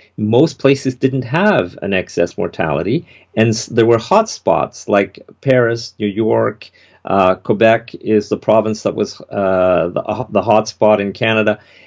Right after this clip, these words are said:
and nowhere else. So in the United States, for example, there were more than thirty states that didn't have a peak like this at all. But then New York was through the roof. So I,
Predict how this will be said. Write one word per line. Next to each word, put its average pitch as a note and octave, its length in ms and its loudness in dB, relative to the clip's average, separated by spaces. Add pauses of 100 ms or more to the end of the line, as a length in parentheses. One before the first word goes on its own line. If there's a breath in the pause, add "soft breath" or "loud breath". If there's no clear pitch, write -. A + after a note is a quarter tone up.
(180 soft breath)
and C3 480 2
nowhere D3 380 2
else. F#3 260 -2
So - 240 -4
in B2+ 60 0
the B2+ 80 0
United B2+ 240 2
States, F#3 340 -6
for A#2 160 -6
example, G2+ 640 -6
there B2 180 0
were C3 80 2
more C3+ 200 2
than B2+ 160 -2
thirty C#3 300 2
states C3 320 -2
that B2+ 100 -4
didn't D#3 220 0
have A#3+ 240 0
a - 60 -4
peak - 280 -6
like F2+ 160 -4
this D#2+ 320 -4
at D3 80 2
all. G3+ 420 -2 (420)
But - 100 -6
then C#3+ 160 4
New C3+ 100 2
York C#3+ 300 0
was B2+ 180 -4
through B2+ 200 -2
the B2+ 100 -2
roof. D#3+ 340 -2 (280 soft breath)
So D3+ 240 2
I, C#3+ 280 2